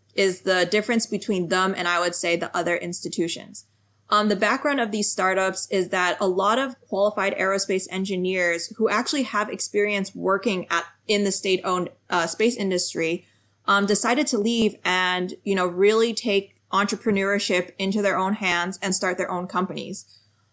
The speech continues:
Um, and you do talk about how there was a policy change in twenty fourteen,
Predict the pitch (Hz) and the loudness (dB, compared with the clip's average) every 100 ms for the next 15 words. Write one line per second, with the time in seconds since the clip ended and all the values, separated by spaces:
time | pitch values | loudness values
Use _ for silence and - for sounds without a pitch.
0 | _ 190 190 190 185 180 - 190 196 202 | _ 2 4 4 2 -2 -6 -2 0 -2
1 | 185 208 208 226 269 269 247 247 233 220 | -4 -4 -2 2 0 2 0 2 0 2
2 | 208 196 196 - - - 240 262 254 247 | 2 2 2 2 -2 0 2 2 0 0
3 | 226 220 208 202 - 190 185 - 220 220 | -2 -4 -4 -4 -4 -6 -6 -4 -4 -4
4 | 220 196 196 - 180 185 214 | 0 0 0 -4 -4 -4 -6